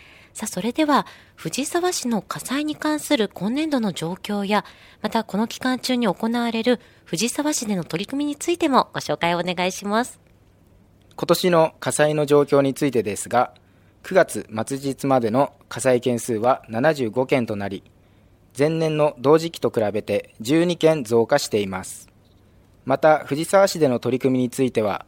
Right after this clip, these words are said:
Speaker 2: 毎年消防救急フェアを火災予防運動期間中に行っておりますが、今年度は火災予防運動期間に先立ちまして、十月二十八日に神台公園とテラスモール湘南で行いました。今回は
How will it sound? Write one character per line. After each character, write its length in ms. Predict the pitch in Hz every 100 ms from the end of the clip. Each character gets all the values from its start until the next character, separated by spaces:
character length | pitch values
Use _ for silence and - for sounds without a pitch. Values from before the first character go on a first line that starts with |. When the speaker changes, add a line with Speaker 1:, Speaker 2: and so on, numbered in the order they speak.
| _ -
Speaker 2:
毎 200 | 131 147
年 400 | 139 135 131 - _ _
消 260 | - 165 160
防 180 | 170
救 240 | 160 160 160
急 200 | 165 156
フ 100 | 160
ェ 100 | 127
ア 60 | 101
を 140 | - _ -
火 140 | 117
災 220 | 151 160
予 120 | 156
防 220 | 147 151 143
運 180 | 143
動 160 | 139 139
期 120 | -
間 180 | 135 135
中 180 | 135 135
に 100 | 131
行 220 | 117 131 135
っ 100 | -
て 80 |
お 60 | 131
り 80 | 127
ま 100 | 123
す 140 | -
が、 220 | 107 123 - _ _ _ -
今 220 | 175 175
年 160 | 180 151
度 80 |
は 180 | 113 - _
火 120 | -
災 240 | 127 165 165
予 100 | 165
防 220 | 156 151
運 160 | 151 151
動 160 | 151
期 100 | -
間 220 | 156 120
に 100 | 101 -
先 260 | - 120 139
立 120 | 147
ち 100 | 139
ま 100 | 135
し 100 | -
て、 200 | 98 92 _ _ _ _
十 220 | - 151
月 240 | 156 147 143
二 160 | 156
十 160 | 151 143
八 300 | 120 113 143
日 240 | 147 151
に 240 | 135 - -
神 280 | - 139 143
台 180 | 143 139
公 220 | 143 127
園 120 | 110
と 300 | - 165 - -
テ 80 | 131
ラ 100 | 127
ス 80 |
モ 140 | 143 135
ー 20 |
ル 60 | 113
湘 140 | 123
南 220 | 147 147
で 80 | 147
行 160 | 131 127
い 120 | 117
ま 120 | 117
し 80 | 107
た。 180 | - - _ _ _ _ _ _ _ _ _ -
今 200 | 185 175
回 200 | 143 113
は 220 | 101